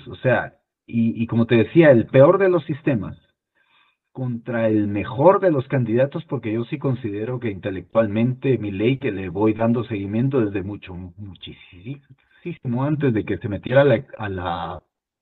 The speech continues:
Speaker 2: la
Speaker 1: a la
Speaker 2: presidencia.
Speaker 1: política.
Speaker 2: Sí.
Speaker 1: Así, a se metiera al político, de una frase, mi frase favorita de Milei, cuando le preguntaron si él era anarquista de propiedad privada.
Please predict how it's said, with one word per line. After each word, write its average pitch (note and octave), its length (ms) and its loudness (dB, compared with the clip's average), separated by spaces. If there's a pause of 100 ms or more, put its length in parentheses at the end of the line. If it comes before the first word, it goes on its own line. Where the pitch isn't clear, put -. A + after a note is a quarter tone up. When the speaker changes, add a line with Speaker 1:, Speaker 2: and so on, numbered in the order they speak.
(1700)
Speaker 2:
la C#3 120 -4
Speaker 1:
a A#2 40 0
la - 0 -
Speaker 2:
presidencia. A#2 320 4
Speaker 1:
política. B2+ 440 2 (800)
Speaker 2:
Sí. - 120 -14
Speaker 1:
Así, - 540 -8
a G#2+ 100 -4
se F#2+ 160 -6
metiera F#2+ 280 2
al A2 80 6
político, G#2+ 440 0
de G#2+ 100 2
una A2+ 180 4
frase, B2+ 440 0
mi G2+ 340 -2
frase B2+ 340 -2
favorita A#2 420 2
de C3 80 8
Milei, C3 540 4
cuando A#2+ 320 0
le A2 100 0
preguntaron A2 680 -2
si B2 140 0
él A2+ 360 -2
era A#2 380 -2
anarquista A2+ 680 -2
de G2 100 2
propiedad G2 380 -4
privada. G#2 480 0